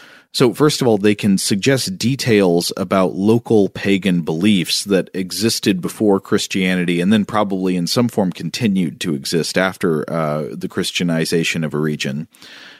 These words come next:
Uh, in the case of Tietmar's ghost stories, these would be local Slavic pagan beliefs. Uh, and these beliefs, even though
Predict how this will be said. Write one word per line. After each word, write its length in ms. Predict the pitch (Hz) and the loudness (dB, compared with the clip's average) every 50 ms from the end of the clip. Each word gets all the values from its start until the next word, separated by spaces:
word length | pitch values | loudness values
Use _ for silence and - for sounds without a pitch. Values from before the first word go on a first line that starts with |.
| _ _ | _ _
Uh, 220 | - 82 80 80 76 | -4 -2 -2 0 0
in 160 | 71 92 95 | 0 0 0
the 80 | 90 85 | 0 0
case 260 | - - 123 113 - | 0 2 2 2 2
of 120 | - 87 - | 0 -2 0
Tietmar's 520 | - 165 175 - - 120 113 104 98 - | 0 0 2 2 2 4 4 4 2 2
ghost 220 | - 104 95 - | 2 2 2 2
stories, 380 | - - 98 92 87 85 82 - | 0 2 2 4 4 2 0 0
these 240 | - 101 98 87 - | 0 -2 0 -2 -2
would 140 | 95 87 82 | -4 -4 -2
be 100 | 87 85 | -2 0
local 360 | 87 92 95 98 - 87 82 | 0 0 0 0 -2 -4 -4
Slavic 800 | - - - - - 98 98 98 101 98 - 90 80 - - | -4 -4 -4 -2 0 2 2 2 2 2 0 -2 -2 -4 -8
pagan 380 | - - 98 90 - - 65 67 | -8 -4 -4 -4 -4 -6 -8 -8
beliefs. 600 | 71 60 58 62 62 62 64 67 - - - - - - - - - - _ _ _ - | -8 -8 -10 -10 -10 -10 -10 -8 -6 -6 -8 -8 -10 -14 -20 -20 -20 -20 _ _ _ -4
Uh, 320 | 90 90 90 87 87 82 | 0 0 2 2 2 2
and 320 | 73 98 98 95 92 90 - | 2 2 2 2 2 0 -2
these 280 | - 110 113 113 110 104 | -2 0 2 2 2 4
beliefs, 440 | 110 113 110 117 117 101 - - - | 4 4 4 4 4 2 0 -2 0
even 260 | - 117 120 123 110 | 0 2 4 4 6
though 340 | 110 107 101 98 95 90 | 6 6 6 6 4 2